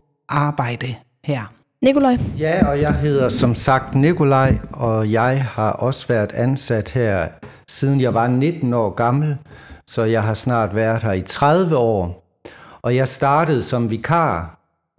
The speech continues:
Speaker 3: og det var, hvor pædagogerne ringede til mig og sagde, "Vi har brug for dig, Nikolaj." Og så, øh, mens jeg har arbejdet her, så har jeg så taget uddannelsen som pædagog.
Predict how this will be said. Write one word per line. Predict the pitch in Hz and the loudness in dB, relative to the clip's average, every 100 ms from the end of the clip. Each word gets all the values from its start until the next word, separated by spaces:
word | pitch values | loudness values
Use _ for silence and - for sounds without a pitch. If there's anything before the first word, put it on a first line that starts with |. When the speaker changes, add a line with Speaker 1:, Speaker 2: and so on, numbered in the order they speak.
| _ _ | _ _
Speaker 3:
og | 117 104 | -6 -2
det | 131 | 0
var, | 117 | 0
hvor | 98 113 104 85 80 78 _ _ - | 2 2 2 0 -4 -10 _ _ -8
pædagogerne | 92 85 143 139 90 85 | -6 -2 0 0 0 -2
ringede | 95 123 190 175 | -2 0 2 0
til | - 139 139 | -2 -2 0
mig | 131 | -2
og | 117 | -2
sagde, | 127 127 120 | 0 0 0
"Vi | 131 | 0
har | 117 | 0
brug | - 175 175 | 0 -2 -2
for | - 131 | -2 -2
dig, | 135 123 - | -2 -4 -6
Nikolaj." | 123 131 131 123 123 120 - _ - - - _ | -4 -4 -2 -2 -2 -6 -14 _ -20 -20 -20 _
Og | 113 | -8
så, | - - 139 135 127 | -6 -2 0 2 2
øh, | 110 107 104 98 - - | 0 0 -2 -6 -12 -4
mens | 127 127 113 - | -2 -2 -4 -4
jeg | 110 98 95 | -2 0 0
har | 82 95 90 80 - - | -2 -2 -2 -4 -10 -6
arbejdet | 110 127 147 113 101 92 92 - | -2 0 0 -2 -2 -2 -6 -8
her, | 101 92 95 | -6 -6 -8
så | - - | -12 -6
har | 110 | -4
jeg | 104 92 | -2 -4
så | 107 | -6
taget | 98 - 107 110 | -6 -4 -2 -2
uddannelsen | 107 123 123 101 80 76 95 | -4 -4 -2 -4 -4 -6 -10
som | 90 110 92 | -6 -4 -4
pædagog. | - 95 87 98 | -6 -8 -4 -6